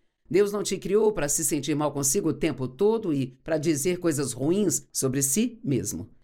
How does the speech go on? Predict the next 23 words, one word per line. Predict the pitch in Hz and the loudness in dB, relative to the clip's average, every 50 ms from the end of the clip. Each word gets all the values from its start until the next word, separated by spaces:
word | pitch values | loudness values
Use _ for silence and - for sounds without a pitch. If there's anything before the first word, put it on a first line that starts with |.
| _ _ _ _ _ _ - | _ _ _ _ _ _ -4
Em | - 170 208 | 0 0 0
Filemão | 202 - 285 262 247 220 196 190 190 208 214 208 - - | 2 2 2 2 2 2 2 4 2 2 0 -2 -4 0
um | 185 226 277 | 2 2 2
seis | 262 - - 202 214 226 - - - - | 2 2 2 2 2 0 -2 -6 -8 -8
diz | - 156 214 262 247 - - | -2 0 2 2 2 2 0
que | - 202 | 0 0
a | 185 | 0
nossa | 190 214 240 269 262 - - 156 | 0 -2 -2 -2 -2 -2 -4 -4
fé | 131 - - 214 214 202 | -4 -2 0 0 0 2
se | 160 - 165 | 0 0 -2
torna | 156 - 165 160 165 160 165 - - - | 0 0 -2 0 0 -2 -2 -2 0 0
eficaz | 220 254 240 - 151 - - 208 208 185 - - - - - - _ _ _ _ _ _ _ - | 0 0 0 -4 -8 -4 -2 -2 -2 -2 -2 -2 -2 -2 -2 -4 _ _ _ _ _ _ _ -2
pelo | - 196 196 190 190 | 0 2 2 2 2
conhecimento | 185 - - 226 240 247 254 240 247 262 294 - - 233 214 202 196 208 208 202 170 | -2 -2 -2 0 2 2 2 2 2 2 0 0 0 0 0 2 0 0 0 -2 -2
de | 107 139 143 | -2 -2 -2
todo | 135 - - 156 151 160 156 - 131 | -2 2 2 4 4 4 2 0 -2
o | 131 202 | -4 -4
bem | 160 147 165 165 165 170 175 | -2 0 2 4 4 4 2
que | 170 - 214 | 2 2 2
existe | 170 151 135 135 180 214 240 - - - - | 2 2 2 0 0 0 0 0 0 0 0
em | 151 131 120 | 0 0 0
nós. | 120 120 131 139 123 - - - - - - - - - _ _ _ _ _ _ - | -2 0 0 0 0 -2 -4 -4 -4 -4 -4 -6 -8 -10 _ _ _ _ _ _ -4
Uau, | - 160 202 226 220 190 147 113 - - _ | 0 0 2 2 0 0 -2 -4 -4 -6 _